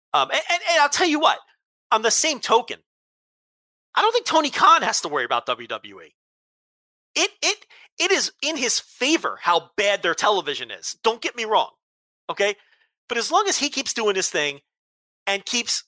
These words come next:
presenting crowd-pleasing wrestling shows and television and stays on this path, they're gonna be just fine.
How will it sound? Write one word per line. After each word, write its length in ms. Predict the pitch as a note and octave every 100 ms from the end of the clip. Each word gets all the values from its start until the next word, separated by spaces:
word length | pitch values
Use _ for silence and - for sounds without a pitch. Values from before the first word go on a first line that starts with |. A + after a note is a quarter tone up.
| -
presenting 500 | A3 G#3+ G3 F#3 F3
crowd-pleasing 880 | - F#3+ G3+ - G3+ F#3 F3+ D#3+ D#3 _ _
wrestling 480 | E3+ F#3+ - F#3 E3+
shows 440 | - D#3+ D3 C#3
and 160 | - C#3+
television 600 | E3+ F#3+ D3+ C3 B2 A#2+ _ _ -
and 100 | E3+
stays 300 | - F#3+ F3+
on 140 | F3 D#3
this 160 | D3
path, 320 | - D3 B2 - - _ -
they're 160 | C#4
gonna 160 | B3+ G#3+
be 100 | G3
just 220 | D3 -
fine. 240 | C3 F#2+